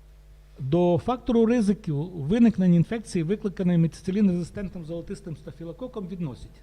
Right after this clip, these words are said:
попередня госпіталізація, проживання у закладі тривалого догляду. Е,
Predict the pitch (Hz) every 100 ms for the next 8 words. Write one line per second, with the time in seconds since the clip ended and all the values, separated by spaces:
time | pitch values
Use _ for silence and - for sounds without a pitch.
0 | - - 151 160 196 220 226 202 - 220
1 | 226 208 165 139 - 139 - - - -
2 | - - - - - - 139 147 160 240
3 | 240 226 202 151 220 220 202 185 175 165
4 | 190 208 190 160 151 123 131 117 123 -
5 | - - - - - - - 147 139 127